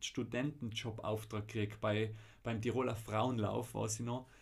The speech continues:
äh, mitzufilmen. Und das war halt damals natürlich ein ganz, ganz geringes Budget, aber für mich war das halt damals Wahnsinn. Ich bin mit meiner ersten Kamera mal rumgelaufen, hab da ein Video produziert. Und nur weil ich das angefangen hab,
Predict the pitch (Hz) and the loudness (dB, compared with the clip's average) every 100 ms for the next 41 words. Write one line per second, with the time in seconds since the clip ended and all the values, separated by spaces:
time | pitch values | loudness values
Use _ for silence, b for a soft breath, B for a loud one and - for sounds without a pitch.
0 | B - 110 113 113 117 139 - 113 - | B 0 2 2 0 0 0 0 -4 0
1 | 107 95 - - 113 113 113 110 110 110 | 0 0 -4 -8 -6 -2 0 0 0 0
2 | 107 123 110 107 110 110 - 107 107 - | 0 0 -2 0 0 -2 0 2 0 -2
3 | - - 113 139 139 120 120 117 113 127 | -10 -4 -2 -2 -4 -4 -6 -4 -2 -2
4 | 123 - 107 - 117 131 110 104 107 117 | -2 -2 -2 0 4 4 4 0 0 -2
5 | 113 107 - 107 101 107 107 107 98 135 | -2 -2 0 0 2 2 2 2 0 0
6 | - 143 143 107 110 104 101 101 101 - | -2 -2 -2 -4 -4 -2 -2 -2 -2 -4
7 | 101 - 120 113 104 113 143 110 120 117 | -6 -6 -2 0 2 0 -2 -4 -4 -6
8 | 107 104 101 139 - 110 107 - 131 - | -4 -2 0 -2 -2 -2 -2 -2 -4 -4
9 | B B B B B B - 117 113 160 | B B B B B B -6 -2 4 4
10 | 175 131 - 185 196 - 196 - 110 101 | 6 4 2 -2 0 -2 -4 -4 -2 -2
11 | 98 107 - | 0 -2 -4